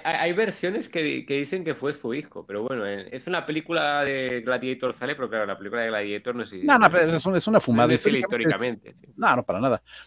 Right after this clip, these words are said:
Speaker 2: No, no, eh, pero ve-, bueno, lo que sí es un hecho es que, pues, es de, de siempre en las, en las familias así, don-, donde hay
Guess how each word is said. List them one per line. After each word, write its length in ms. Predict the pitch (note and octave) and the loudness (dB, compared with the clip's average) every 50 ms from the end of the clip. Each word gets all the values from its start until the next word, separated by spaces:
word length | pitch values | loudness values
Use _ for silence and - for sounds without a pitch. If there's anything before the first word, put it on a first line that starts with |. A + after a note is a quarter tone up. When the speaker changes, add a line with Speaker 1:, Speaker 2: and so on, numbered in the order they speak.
| - _ _ _ - | -20 _ _ _ 0
Speaker 2:
No, 200 | A3 B3 C4+ A#3+ | 4 4 4 4
no, 160 | G#3 F#3+ D#3+ | 4 2 0
eh, 300 | - - - - - - - A#3 A#3 A3+ G3+ - | -2 -4 -6 -6 -8 -10 -8 -6 -4 -4 2 6
pero 240 | - F3+ E3 F3 D3+ | 8 10 10 10 10
ve-, 180 | D3 A3 C4 F#3 | 12 12 12 12
bueno, 360 | A3 C#4+ C#4+ A3+ E3+ C3 - - A#2 | 12 12 12 12 8 6 4 -2 -2
lo 160 | A#2 C3+ D3 | 2 2 2
que 100 | - - | 2 2
sí 80 | - G3 | 0 2
es 100 | A3+ - | 2 4
un 120 | C4+ A#3+ A#3 | 4 4 4
hecho 160 | G#3 - A#3+ | 4 4 2
es 80 | A3 - | 2 4
que, 400 | - F3 D3 C3+ B2+ A#2 G#2 - _ _ _ _ | 6 8 8 8 8 6 2 -2 _ _ _ _
pues, 480 | - A2+ A#2 A#2 A2+ A2+ A2 G#2+ - A#2+ | -2 0 2 2 4 2 0 -2 -4 -6
es 800 | A2+ A2 G#2+ G#2+ G#2 G2+ G2 G2 - - - - - - - - _ _ _ _ _ _ _ - | -6 -6 -6 -6 -8 -8 -10 -12 -14 -16 -16 -16 -18 -18 -20 -20 _ _ _ _ _ _ _ -4
de, 180 | A#2 A#2+ C3 | 0 0 2
de 160 | B2+ C3 C#3+ | 4 4 4
siempre 320 | C3 - F#3+ A3+ F#3+ G3 F#3 | 4 4 2 2 2 2 2
en 60 | D#3 | 4
las, 200 | C3+ A#2+ - - | 4 2 0 0
en 80 | B2+ A#2+ | -2 -2
las 100 | A#2+ A#2 | -2 -2
familias 420 | - B2 C#3 E3+ F3 F#3 D#3 - | -2 -2 -2 0 0 0 0 0
así, 260 | B2+ A2 - D3 D3+ D3 | -2 -2 -2 -2 -2 -2
don-, 160 | C#3 C3 - - | -2 -4 -4 -4
donde 260 | A2+ G#2+ G2+ A2 A#2 | -6 -4 0 0 2
hay 520 | B2+ C3 B2+ B2 A#2 A2+ G#2+ G#2 F#2+ - | 2 2 0 -2 -2 -2 -4 -4 -6 -8